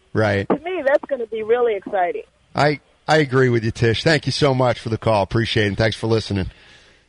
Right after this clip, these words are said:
Speaker 1: I, I'm like, I'm, I'm with her. I mean, I'm with her. There's, there's, I, I don't wanna say the Warriors got stale because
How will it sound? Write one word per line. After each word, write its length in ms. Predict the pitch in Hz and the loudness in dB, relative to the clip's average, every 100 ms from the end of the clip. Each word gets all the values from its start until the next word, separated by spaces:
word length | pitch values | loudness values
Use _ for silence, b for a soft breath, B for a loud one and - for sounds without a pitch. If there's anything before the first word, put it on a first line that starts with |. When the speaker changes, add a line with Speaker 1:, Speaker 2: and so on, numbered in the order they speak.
| - | -10
Speaker 1:
I, 80 | - - | -8 -8
I'm 180 | - 349 - | -8 -6 -4
like, 240 | 247 - - - - - _ _ - - | -6 -6 -12 -18 -20 -20 _ _ -20 -10
I'm, 260 | - 294 269 - - | -6 -4 -4 -6 -6
I'm 200 | 175 196 | -2 0
with 200 | 233 - | 0 -2
her. 240 | 202 - - _ b b b b b b - | -4 -4 -10 _ b b b b b b -2
I 80 | 127 | 2
mean, 360 | 147 147 135 - _ _ | 4 4 0 -6 _ _
I'm 220 | - 143 190 | -6 -2 0
with 240 | 190 - | 0 0
her. 180 | 104 78 - _ _ _ _ _ _ - | -4 -6 -14 _ _ _ _ _ _ -4
There's, 260 | 120 - - | -2 -2 -2
there's, 260 | 127 113 - - - | -4 -6 -14 -20 -20
I, 180 | - - _ _ _ - B B B B B _ - | -20 -20 _ _ _ -20 B B B B B _ -8
I 120 | 120 | -2
don't 140 | 175 | 0
wanna 120 | 196 | 0
say 240 | 185 175 165 | 0 0 0
the 100 | 139 | 0
Warriors 380 | 139 139 123 110 | 0 0 0 -2
got 220 | 110 - | -4 -6
stale 440 | - 107 95 76 | -4 -2 0 -2
because 500 | 80 95 113 107 - | -4 0 0 0 -4